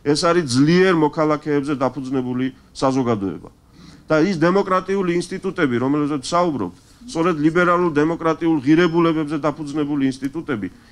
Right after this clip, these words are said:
ეს უნდა იყოს გარანტი მოქალაქის ძლიერების, მოქალაქის კეთილდღეობის და არა მათი კეთილდღეობის, ვინც ხელისუფლებაშია. ამიტომ დემოკრატია, ეს არის ჩვენი ერთადერთი გზა, ერთადერთი საშუალება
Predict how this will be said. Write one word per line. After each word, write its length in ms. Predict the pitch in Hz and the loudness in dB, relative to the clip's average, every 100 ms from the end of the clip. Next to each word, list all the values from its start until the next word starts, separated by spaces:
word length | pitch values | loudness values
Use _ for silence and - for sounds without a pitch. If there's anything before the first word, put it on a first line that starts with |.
| - | -6
ეს 180 | 135 147 | -4 -2
უნდა 180 | 175 160 | 0 0
იყოს 220 | 170 151 110 | 0 0 -2
გარანტი 640 | 95 131 151 151 151 170 175 - - | -2 2 2 2 0 0 -2 -4 -10
მოქალაქის 600 | - 147 160 151 147 147 | -2 0 2 2 2 0
ძლიერების, 540 | 120 127 135 113 92 90 | -2 0 2 2 -4 -4
მოქალაქის 560 | 123 131 156 147 147 127 | -4 0 0 0 -2 -4
კეთილდღეობის 800 | 131 123 131 120 110 92 87 - - - - _ _ - | -4 -4 -6 -4 -4 -4 -8 -18 -20 -20 -20 _ _ -2
და 120 | 147 165 | 2 2
არა 340 | 151 147 156 170 165 - _ | 2 2 2 0 -2 -14 _
მათი 340 | - 151 170 | -2 -2 -2
კეთილდღეობის, 680 | 160 156 156 135 139 135 151 | -4 -2 -2 0 2 0 0
ვინც 180 | 143 131 | -4 -4
ხელისუფლებაშია. 880 | 127 117 110 110 117 98 92 - - 117 _ _ _ - | -4 -6 -6 -10 -8 -6 -6 -10 -16 -18 _ _ _ -4
ამიტომ 480 | 165 208 165 117 90 - - _ | -2 -2 -2 -4 -4 -10 -20 _
დემოკრატია, 760 | 131 160 180 180 185 156 107 - - _ _ _ - | 0 2 2 0 0 -2 -4 -6 -14 _ _ _ -6
ეს 140 | 139 175 | -2 0
არის 280 | 175 143 - | 2 0 -2
ჩვენი 280 | 156 160 165 | -2 -2 -2
ერთადერთი 760 | - 143 147 160 151 156 156 175 | 0 -2 0 -2 2 0 -2 -8
გზა, 340 | 127 110 127 143 160 _ - | -8 -2 0 0 -2 _ -6
ერთადერთი 800 | 131 147 165 156 160 151 - 185 185 - | -2 0 0 -2 0 -4 -4 -6 -6 -6
საშუალება 760 | - 151 143 143 139 131 147 | -4 -2 0 0 2 0 0